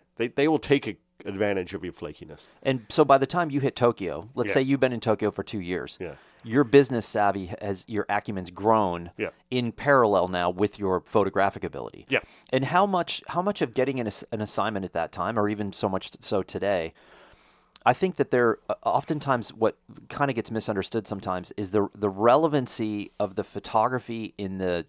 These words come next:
Speaker 2: grand scheme of things. Yes, it's important, but also a client is reaching out to you again and again because you are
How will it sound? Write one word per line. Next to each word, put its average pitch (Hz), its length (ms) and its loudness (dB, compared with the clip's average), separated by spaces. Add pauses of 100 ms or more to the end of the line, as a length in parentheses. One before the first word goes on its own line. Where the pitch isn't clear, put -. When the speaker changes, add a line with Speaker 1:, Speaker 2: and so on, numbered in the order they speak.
Speaker 2:
grand 107 460 -2
scheme 113 420 -6
of 98 140 -2
things. 82 440 -10 (120)
Yes, 117 400 2
it's 139 180 0
important, 107 640 -2 (480)
but 107 140 6
also 147 340 6
a 107 60 4
client 139 420 -4
is 107 140 0
reaching 113 340 -6
out 110 180 -4
to 113 80 -10
you 104 140 -2
again 101 300 0
and 98 100 -4
again 95 360 -4
because 92 420 -6
you 110 180 2
are 98 240 4